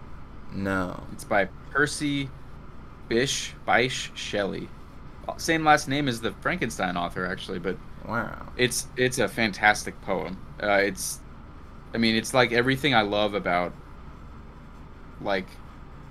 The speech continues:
Speaker 2: like, it's just, it's a, it's a great theme. Um, so I'd highly recommend reading that.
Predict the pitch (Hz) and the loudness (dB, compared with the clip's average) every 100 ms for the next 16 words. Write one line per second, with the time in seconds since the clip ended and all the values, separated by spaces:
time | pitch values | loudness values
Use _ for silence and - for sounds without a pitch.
0 | - - - - - - 123 139 143 - | -16 -16 -16 -16 -16 -4 2 2 2 -2
1 | 160 147 143 123 117 113 113 113 - 104 | -4 -4 -2 0 0 4 6 4 -2 -4
2 | 95 90 90 - - - - - - 98 | -2 -2 -6 -12 -14 -14 -14 -10 -2 0
3 | 90 82 101 104 120 113 98 92 87 82 | 0 2 2 6 6 6 4 2 -4 -4
4 | - - - - - - - - 90 85 | -8 -14 -14 -14 -16 -16 -10 -4 -4 -2
5 | 78 | -4